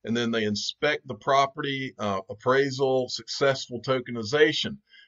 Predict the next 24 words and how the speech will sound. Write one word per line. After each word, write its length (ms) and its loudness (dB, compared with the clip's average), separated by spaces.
Now, 380 -2
all 340 10
of 80 -8
the, 220 8
the 100 0
reason 440 2
this 200 -4
company 760 -2
caught 340 -2
my 160 -2
attention 500 -6
is 120 -12
because 340 -4
all 320 4
the 100 -6
companies 460 -6
that 220 -12
have 220 -10
talked 240 0
about 320 -4
tokenization 720 -4
to 80 -12
this 200 -4
point, 340 -2